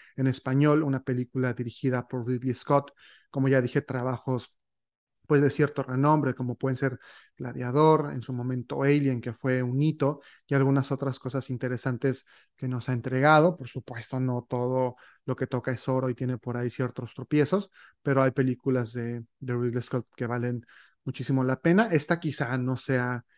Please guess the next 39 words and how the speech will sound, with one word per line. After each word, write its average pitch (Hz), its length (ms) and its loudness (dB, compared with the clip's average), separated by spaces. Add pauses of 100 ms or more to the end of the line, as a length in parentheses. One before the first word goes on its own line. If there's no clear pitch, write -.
(260)
el 127 160 -6
caso 120 580 -4 (260)
de 147 260 6
ellas. 175 360 4
Sin 139 200 -4
embargo, 127 440 0
es - 120 -6
un 127 80 -4
trabajo, 120 480 -6
creo 127 220 0
yo, 123 140 -2
aceptable 131 600 -4 (340)
y 139 120 0
que 127 260 0
curiosamente 156 760 4
tuvo 139 340 -2
como 120 280 -6
cierta 139 440 0
recepción 135 540 -4 (340)
dividida 131 500 0
entre 127 220 -4
la 123 140 -6
crítica. 175 520 0
Algunos 139 360 0
dijeron 127 300 -6
que 120 80 -18
estaban 127 460 -4
muy 127 120 -2
bien 131 140 -4
las 117 120 -10
actuaciones, 147 600 -2 (320)
por 131 140 0
ese 127 200 -2
lado 123 320 0
puedo 123 440 -4
coincidir. 139 600 2
También 120 300 -4
se, 120 400 -6 (680)
se - 220 -8